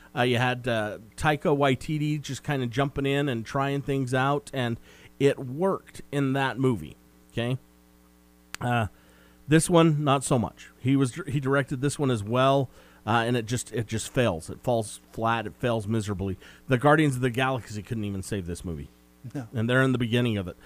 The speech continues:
Speaker 1: Uh, it has to do with Thor's retirement. It's being interrupted by word of Gore the God Butcher, uh, and he heads off on an adventure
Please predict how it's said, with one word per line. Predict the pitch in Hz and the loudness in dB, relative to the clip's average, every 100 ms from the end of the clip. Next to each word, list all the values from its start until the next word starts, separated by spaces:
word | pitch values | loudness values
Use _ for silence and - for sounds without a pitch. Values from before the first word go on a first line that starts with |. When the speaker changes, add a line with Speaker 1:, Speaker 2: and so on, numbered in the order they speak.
| - - - | -20 -14 2
Speaker 1:
Uh, | 123 131 | 4 6
it | 120 | 4
has | 165 - | 4 4
to | |
do | 156 160 | 6 6
with | 135 | 6
Thor's | 180 165 160 | 4 6 6
retirement. | 190 160 160 160 170 | 2 2 2 2 0
It's | 131 | -2
being | 147 156 156 | 2 2 2
interrupted | 156 151 131 - 131 117 | 0 2 0 -2 -2 0
by | 127 | 2
word | 127 135 139 | 2 2 2
of | 107 | -2
Gore | - 123 156 | 0 4 4
the | 147 | 4
God | 123 135 156 135 | 2 2 2 0
Butcher, | 113 113 113 107 - - - - 113 | -2 -2 -2 -2 -6 -20 -20 -8 2
uh, | 123 123 71 | 4 4 0
and | 135 131 - - | -2 -2 -6 -6
he | 117 104 | -4 0
heads | 151 143 - | 2 2 -2
off | 127 139 143 - | 0 2 2 0
on | 139 | 0
an | 131 120 | 2 0
adventure | 101 143 - 185 180 | 0 -2 0 0 0